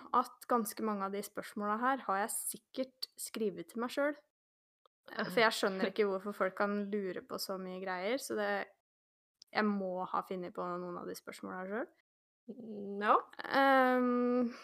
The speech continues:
Speaker 1: så først så starter jeg jo med å svare på hvem min bestevenn er,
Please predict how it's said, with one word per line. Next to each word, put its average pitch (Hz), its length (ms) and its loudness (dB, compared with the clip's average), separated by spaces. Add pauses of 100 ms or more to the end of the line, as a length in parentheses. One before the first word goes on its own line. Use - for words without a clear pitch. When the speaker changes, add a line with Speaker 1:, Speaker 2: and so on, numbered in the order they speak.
(180)
Speaker 1:
så 262 140 2
først 269 280 6
så 262 140 4
starter 208 420 4
jeg 185 300 4
jo 190 220 2
med 185 260 -2
å 185 640 -2
svare 196 340 0
på 185 140 -4
hvem 185 300 -4
min 190 280 -4
bestevenn - 640 -6
er, 214 140 -4